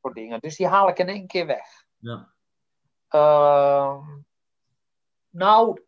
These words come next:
Speaker 1: n-, nee, d-, ja, wacht even. Dat vind ik wel belangrijk. Dat gaat niet eens over doorzetten. Het gaat erom dat ik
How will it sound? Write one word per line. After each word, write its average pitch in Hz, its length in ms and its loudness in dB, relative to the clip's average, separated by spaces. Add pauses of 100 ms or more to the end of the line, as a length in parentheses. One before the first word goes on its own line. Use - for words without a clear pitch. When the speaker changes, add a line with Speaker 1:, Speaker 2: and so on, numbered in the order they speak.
Speaker 1:
n-, 196 140 -20
nee, 208 280 -4
d-, 180 240 -12
ja, 185 180 0
wacht 190 220 -2
even. 135 220 0
Dat 147 80 -14
vind 190 140 -6
ik 185 60 -4
wel 196 120 2
belangrijk. 170 440 -2
Dat 170 160 -4
gaat 185 140 0
niet 185 100 -8
eens 185 180 -4
over 147 360 -2 (160)
doorzetten. 170 800 -4 (440)
Het 160 140 -10
gaat 226 320 -2
erom 147 520 -4
dat 160 260 -4
ik 160 340 -10